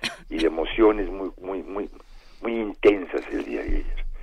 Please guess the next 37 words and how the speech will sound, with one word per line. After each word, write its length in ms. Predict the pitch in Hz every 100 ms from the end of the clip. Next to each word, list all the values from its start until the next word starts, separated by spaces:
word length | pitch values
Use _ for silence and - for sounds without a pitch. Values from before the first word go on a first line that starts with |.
| - - - - -
Pero 140 | 135
ahora 200 | 180 175
la 60 | 123
universidad 400 | 127 127 143 147
en 140 | 135
pie, 260 | 151 160 180 -
trabajando, 640 | - 98 95 123 135 156 156 - - - - -
ah, 120 | 76 76
estoy 220 | - -
por 200 | - 90 -
salir 240 | 90 95
para 180 | 90 82
allá. 300 | 113 139 - - - - -
Eh, 140 | - -
tenemos 560 | 82 92 101 104 95 95
hoy, 340 | 98 101 92 85
ya 140 | 90 92
las 140 | 85 - -
tenemos 340 | 90 90 85 - -
ahora 320 | 60 76 95
una 160 | 95 90 -
sesión 300 | - 92 90
del 100 | -
Colegio 400 | - 76 82 - 80
de 40 |
Directores, 520 | - - - 107 104 - - - - - - -
tanto 340 | 82 - 80
de, 260 | 69 64 - - - - - - - - -
de 100 | - -
centros 320 | 101 - 82 82
e 60 |
institutos 520 | 76 80 - - - -
como 200 | 71 71
de 80 |
escuelas 360 | - - 82 82
y 60 | 85
facultades, 640 | - 78 85 - 117 117